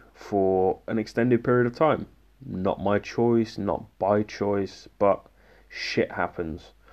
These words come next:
You know, it, it is what it is. And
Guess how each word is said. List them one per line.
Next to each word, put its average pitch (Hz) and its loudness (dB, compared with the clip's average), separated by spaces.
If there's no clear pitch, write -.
You 95 -4
know, 85 0
it, - -6
it 104 0
is 113 2
what 110 8
it 110 0
is. - -2
And 90 -2